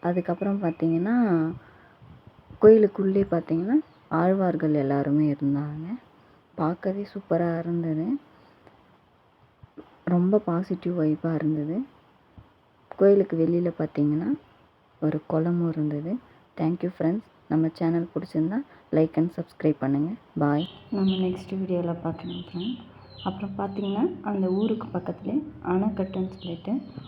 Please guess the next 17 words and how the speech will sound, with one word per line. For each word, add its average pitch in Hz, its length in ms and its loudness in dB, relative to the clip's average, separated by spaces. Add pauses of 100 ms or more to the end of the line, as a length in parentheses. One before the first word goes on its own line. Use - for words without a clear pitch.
(220)
ஒரு 175 160 -4
டேம் 170 340 0
மாதிரி 185 360 0
இருக்கு. 175 580 -4
இப்போதைக்கு 196 680 -4
தண்ணி 202 340 0
கொஞ்சம் 185 320 0
கம்மியா 170 480 -2
இருக்கு. - 300 -8 (540)
அங்கேருந்து 220 580 2 (100)
பார்க்கறதுக்கு 196 600 -4 (280)
வியூ 196 260 2 (140)
சூப்பரா 190 600 -2
இருக்கு. 170 320 -8 (520)
தண்ணி 220 340 4
நிறைய 202 360 2
போச்சுன்னா 190 460 -2